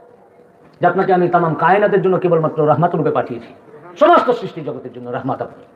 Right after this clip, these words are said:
তো এই আয়াতের তাফসিরে, এই আয়াতের উপরে আব্দুল্লাহ ইবনে আব্বাস রাদিয়াল্লাহু আনহু রাসূল পাকের সাহাবী এবং রাসূল পাকের চাচা এবং সাহাবায়ে কেরামদের মধ্যে কোরআনে পাকের সবচেয়ে বড় মুফাসসির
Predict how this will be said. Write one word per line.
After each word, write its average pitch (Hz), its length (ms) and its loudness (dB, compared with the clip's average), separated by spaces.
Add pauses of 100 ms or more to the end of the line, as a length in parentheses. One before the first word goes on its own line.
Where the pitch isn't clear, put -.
(920)
তো 247 60 6
এই 285 280 6
আয়াতের 330 460 4
তাফসিরে, 180 360 -6
এই 220 300 -2
আয়াতের 220 320 0
উপরে 180 500 2 (240)
আব্দুল্লাহ 247 420 2
ইবনে 196 200 -2
আব্বাস 233 440 2
রাদিয়াল্লাহু 262 280 6
আনহু 262 120 4
রাসূল 220 280 0
পাকের 170 180 -2
সাহাবী 196 500 4 (320)
এবং 220 140 -2
রাসূল 226 260 2
পাকের 208 260 -4
চাচা 262 320 2 (460)
এবং 214 180 -4
সাহাবায়ে 254 400 4
কেরামদের 262 320 0
মধ্যে 240 200 0
কোরআনে 220 300 -4
পাকের 196 220 -2
সবচেয়ে 320 440 -2
বড় 262 120 2
মুফাসসির 175 440 -6